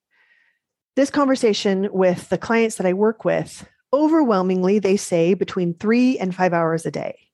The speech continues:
Now, it's important to note that that's not that they are sitting there for three to five hours a day doing nothing. Their body on the outside is doing something else. They are at work, or they are doing the laundry, or they are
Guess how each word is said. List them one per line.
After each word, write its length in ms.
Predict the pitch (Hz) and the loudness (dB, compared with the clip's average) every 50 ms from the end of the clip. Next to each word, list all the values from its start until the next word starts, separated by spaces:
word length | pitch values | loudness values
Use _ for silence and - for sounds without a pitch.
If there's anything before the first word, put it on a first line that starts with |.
| _ _ _ _ _ _ _ _ _ _ - - - - - - | _ _ _ _ _ _ _ _ _ _ -20 -20 -20 -12 -4 0
Now, 120 | 220 214 | 0 2
it's 160 | 214 202 - | 2 0 0
important 380 | 226 220 - 302 480 440 349 - | -2 0 0 0 2 2 0 0
to 100 | - 226 | 0 0
note 500 | 190 180 175 170 165 175 190 - - - - | 0 2 2 2 2 0 0 -4 -10 -14 -8
that 300 | - 175 190 180 170 - - - - - _ - | -2 0 0 0 0 -4 -12 -20 -20 -20 _ 0
that's 300 | 226 226 220 - - 269 | 0 0 0 0 0 0
not 260 | 277 311 370 392 - | 2 2 0 0 0
that 160 | 262 220 - | -2 -2 0
they 140 | - 190 185 | 0 0 2
are 100 | 180 170 | 0 0
sitting 640 | - - - - - - 175 170 196 208 226 233 233 | -2 -6 -8 -10 -6 -6 -2 0 0 0 0 0 0
there 380 | 233 233 233 240 262 285 277 - | 0 2 2 0 0 -2 -4 -4
for 100 | - 262 | -4 -4
three 220 | 254 254 262 254 | -2 -2 -2 -2
to 60 | 247 | -2
five 240 | 240 - 247 233 233 | 0 0 0 2 2
hours 280 | 233 226 220 226 226 220 | 2 2 2 2 2 2
a 60 | 202 | 2
day 200 | 208 208 220 226 | 2 2 2 2
doing 260 | 214 202 185 180 180 | 2 0 0 0 0
nothing. 400 | 180 180 175 - 254 262 285 269 - - - - _ | 0 -2 -2 -2 -4 -4 -4 -6 -10 -16 -20 -18 _
Their 180 | 175 190 190 190 | -2 0 0 0
body 840 | 180 180 240 240 311 370 392 320 240 180 160 156 160 180 220 202 - _ - | 0 0 0 2 2 2 2 2 0 0 -2 -2 -2 -2 -4 -6 -6 _ -4
on 80 | 196 | -2
the 140 | 208 233 269 | 0 2 2
outside 680 | 320 381 - - - - 180 156 151 151 151 165 175 - | 2 2 0 -2 -4 -2 0 0 0 0 -2 -2 -4 -4
is 160 | - 190 165 170 | -4 -4 -2 -2
doing 280 | - 240 233 226 208 | 0 2 2 2 0
something 380 | 185 - 196 170 - 175 160 156 | -2 -4 -6 -6 -4 -6 -6 -6
else. 400 | 139 - - - - - - - - - - _ _ _ | -8 -10 -12 -12 -16 -20 -20 -20 -20 -20 -20 _ _ _
They 180 | - 143 147 156 | -6 -4 -4 -2
are 280 | 160 170 190 220 240 | 0 2 2 2 2
at 100 | 262 269 | 2 0
work, 460 | 277 294 277 208 - - - - - - | 0 0 0 0 -2 -6 -12 -16 -10 -6
or 140 | - 175 175 | -2 -2 -2
they 240 | 170 175 170 160 160 | -2 0 0 0 0
are 220 | 175 175 180 190 | 0 0 0 0
doing 240 | 175 196 202 220 233 | 2 2 2 2 2
the 80 | 247 262 | 2 2
laundry, 500 | 277 285 302 285 226 - 175 160 156 - | 2 2 0 0 -2 -4 -6 -6 -6 -6
or 160 | - 170 175 | -6 -6 -4
they 220 | 165 175 170 175 | -2 -2 0 0
are 400 | 185 185 185 190 190 202 202 - | 0 2 2 2 2 0 0 -4